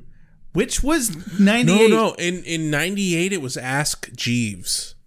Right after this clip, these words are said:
Speaker 1: Something like that. Yeah, Google was just up and coming,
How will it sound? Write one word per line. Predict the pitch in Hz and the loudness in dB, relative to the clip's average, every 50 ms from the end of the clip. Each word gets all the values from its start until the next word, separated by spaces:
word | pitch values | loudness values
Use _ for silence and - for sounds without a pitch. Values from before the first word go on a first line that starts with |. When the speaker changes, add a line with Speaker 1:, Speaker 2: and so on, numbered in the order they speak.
| _ - - - - - _ | _ -20 -20 -20 -20 -20 _
Speaker 1:
Something | - - 254 285 285 233 214 | -6 -4 -2 -2 -2 0 0
like | 190 170 156 156 - | 0 0 0 -2 -4
that. | - 120 107 98 - - _ _ _ _ - | -4 -4 -4 -6 -10 -14 _ _ _ _ -6
Yeah, | 151 185 196 185 190 175 156 | -4 -2 0 2 2 2 2
Google | 165 147 202 233 208 233 240 220 | 2 2 0 2 2 0 0 2
was | 202 170 147 - | 0 0 -2 -4
just | - - 175 185 196 190 - - | -4 -2 0 0 0 -2 0 0
up | 190 180 180 185 | 0 0 0 -2
and | 165 160 - | -2 -2 -2
coming, | - 160 143 131 120 117 113 113 107 107 - | 0 0 0 0 0 0 0 0 -2 -2 -6